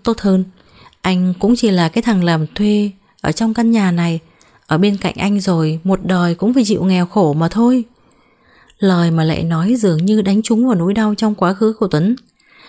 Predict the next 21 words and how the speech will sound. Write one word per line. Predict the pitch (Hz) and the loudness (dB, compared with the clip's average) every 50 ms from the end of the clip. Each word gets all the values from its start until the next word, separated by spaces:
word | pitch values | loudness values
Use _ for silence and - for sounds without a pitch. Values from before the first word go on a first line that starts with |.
| - _ - | -16 _ -4
Ngày | 185 165 156 156 | -2 -2 -2 0
trước, | - 254 285 302 302 - _ _ _ | 0 2 0 0 -2 -6 _ _ _
anh | - 220 214 208 208 | -4 -2 0 0 2
bị | 196 190 170 | 0 0 0
bỏ | 170 190 160 139 | 0 0 0 0
rơi | 156 170 220 220 220 220 208 - - - _ _ _ | 0 0 0 2 2 0 -2 -4 -10 -20 _ _ _
cũng | - - 226 247 285 | -2 0 2 2 2
chỉ | - - 208 | 0 0 0
vì | 175 175 170 170 | 0 0 0 0
anh | - - 240 233 233 | 0 -2 0 2 2
mồ | 214 165 147 | 2 2 0
côi, | 143 - - 208 208 208 208 208 202 190 - | -2 -2 -4 -2 0 0 -2 -2 -4 -6 -12
không | - - - - 233 220 214 | -16 -12 -6 -2 0 0 0
tiền | 202 208 180 160 156 | 2 0 0 0 0
bạc. | 156 151 147 147 _ _ _ _ _ _ - - - _ - | 0 -2 -2 -4 _ _ _ _ _ _ -20 -20 -20 _ -4
Cứ | - 277 | -2 -2
tưởng | 277 285 254 214 180 160 151 151 | 0 2 2 2 2 0 0 -2
sau | - - 254 254 247 | -2 0 0 2 2
ngần | 240 220 190 160 | 2 2 2 0
ấy | 147 147 160 | 0 0 0
năm | 190 202 214 208 208 202 | 0 0 0 -2 -2 -4